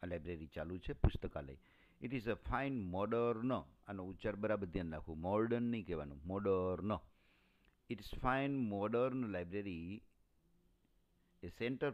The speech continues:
for information. Library માટે બહુ સરસ વ્યાખ્યા આપી. શું આપી? center એટલે કેન્દ્ર, information માહિતીનું,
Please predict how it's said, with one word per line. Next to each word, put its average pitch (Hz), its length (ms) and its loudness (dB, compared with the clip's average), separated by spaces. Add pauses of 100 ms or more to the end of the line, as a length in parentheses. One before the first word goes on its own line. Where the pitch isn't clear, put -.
for 110 200 0
information. 80 920 0
Library 90 440 -4
માટે 92 280 -6
બહુ 98 200 -2
સરસ 87 360 -8
વ્યાખ્યા 73 380 -8
આપી. 76 200 -12
શું 110 180 -8
આપી? 104 240 -6
center 92 360 -6
એટલે 85 200 -6
કેન્દ્ર, 92 460 -6 (160)
information 87 600 -6
માહિતીનું, 78 640 -10